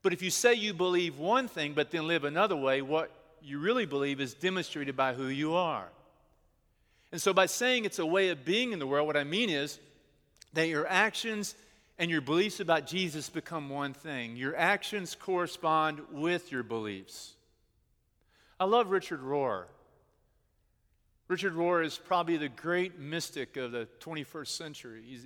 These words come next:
lives in Albuquerque, New Mexico. He had this quote I found captivating.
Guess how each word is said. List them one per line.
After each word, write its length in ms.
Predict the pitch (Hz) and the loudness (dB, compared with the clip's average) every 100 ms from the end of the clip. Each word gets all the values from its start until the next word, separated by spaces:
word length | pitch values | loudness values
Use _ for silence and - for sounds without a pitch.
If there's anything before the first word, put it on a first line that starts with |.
| - | -20
lives 260 | 131 160 139 | -12 -10 -8
in 80 | 143 | -4
Albuquerque, 600 | 139 135 127 151 - 123 | -4 -4 -6 -10 -10 -14
New 120 | 117 | -14
Mexico. 680 | 123 131 - 123 - 113 104 _ _ _ - | -12 -12 -14 -18 -20 -20 -20 _ _ _ -8
He 140 | 175 | 0
had 180 | 196 175 | 2 2
this 160 | 160 - | -2 -6
quote 440 | - 180 147 120 | -10 -4 -2 -4
I 100 | 120 | -12
found 440 | - 139 123 113 117 _ _ | -14 -10 -8 -10 -16 _ _
captivating. 680 | - 139 135 113 107 107 104 | -6 -4 -4 -10 -14 -16 -18